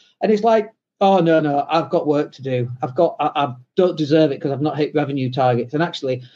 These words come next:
my income is less than my outgoing, so I can't." And it's like, but actually, that may be true, but that's because you haven't allowed yourself to expand,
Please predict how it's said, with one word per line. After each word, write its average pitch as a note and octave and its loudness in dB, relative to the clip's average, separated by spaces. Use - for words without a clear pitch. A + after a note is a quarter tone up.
my D3+ 2
income F3+ 2
is B2+ -2
less D3+ 2
than C#3+ -4
my C#3 0
outgoing, C3+ -2
so C3+ -2
I B2+ -2
can't." B2+ -4
And F3+ -4
it's G3 -2
like, G#3 2
but G#3+ 2
actually, A#3 0
that A#3+ 2
may A3+ 6
be G#3 4
true, D#3 0
but G3 0
that's A3 -2
because G#3 -2
you F3 0
haven't G#3 0
allowed D3 2
yourself C3+ -4
to C#3+ -4
expand, C#3 -4